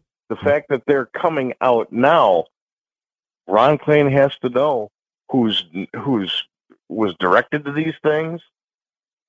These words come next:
and who took them. And that means he understands a crime was committed, which makes him complicit.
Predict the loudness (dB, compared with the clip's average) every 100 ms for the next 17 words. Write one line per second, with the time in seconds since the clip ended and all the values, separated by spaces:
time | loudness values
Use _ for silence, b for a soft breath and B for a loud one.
0 | _ _ _ -4 -2 0 -2 -2 -4 -4
1 | -4 -6 -6 -12 _ _ _ _ -6 0
2 | 2 2 0 -2 -2 -4 -2 -2 -2 -6
3 | -4 -4 -4 -8 -4 0 2 0 -2 -6
4 | -8 -4 -2 -4 -4 -6 -4 -4 -4 -8
5 | -6 -8 -4 -2 -2 -4